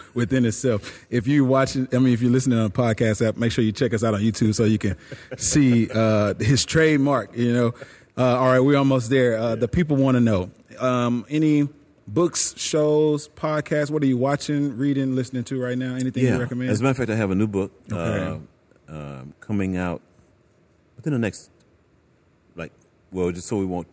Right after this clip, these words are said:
Speaker 2: date this,
Speaker 1: Okay.
Speaker 2: let's say it's out now.
Speaker 1: Okay, cool.
Speaker 2: Okay?
Speaker 1: <laughs> Yeah.
Speaker 2: But you can
Speaker 1: Okay.
Speaker 2: get it now. But
Speaker 1: Okay,
Speaker 2: it's
Speaker 1: sweet.
Speaker 2: entitled,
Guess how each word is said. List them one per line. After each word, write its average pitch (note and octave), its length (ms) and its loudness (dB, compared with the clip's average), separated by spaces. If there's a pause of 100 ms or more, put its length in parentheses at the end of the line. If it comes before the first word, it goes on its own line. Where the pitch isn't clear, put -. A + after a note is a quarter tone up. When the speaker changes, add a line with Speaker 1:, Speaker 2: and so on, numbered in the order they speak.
(160)
Speaker 2:
date G2 240 -4
this, D2+ 300 -16 (340)
Speaker 1:
Okay. G#2+ 100 -14 (100)
Speaker 2:
let's F#2 100 -2
say G#2 100 0
it's F2+ 160 0
out D#2 180 -4
now. C2 160 -14 (160)
Speaker 1:
Okay, C#3 300 2
cool. C3+ 400 2
Speaker 2:
Okay? D3 380 0
Speaker 1:
<laughs> D#3 60 2
Yeah. B2+ 100 0
Speaker 2:
But D#3 200 0
you D#3+ 60 -2
can E3+ 100 2
Speaker 1:
Okay. A#2 80 2
Speaker 2:
get G#2+ 120 2
it D#2+ 80 -6
now. D#2 180 -10 (160)
But A2+ 140 4
Speaker 1:
Okay, A2 80 4
Speaker 2:
it's G#2+ 100 2
Speaker 1:
sweet. G#2+ 140 0
Speaker 2:
entitled, A2 500 2